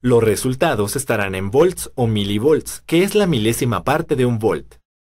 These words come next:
Para medir corriente, el multímetro tiene dos bornes, el de miliamperes y el de amperes. Para los componentes electrónicos,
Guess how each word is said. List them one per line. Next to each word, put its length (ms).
Para 240
medir 380
corriente, 640
el 160
multímetro 760
tiene 280
dos 300
bornes, 440
el 180
de 100
miliamperes 960
y 160
el 80
de 100
amperes. 540
Para 220
los 200
componentes 600
electrónicos, 880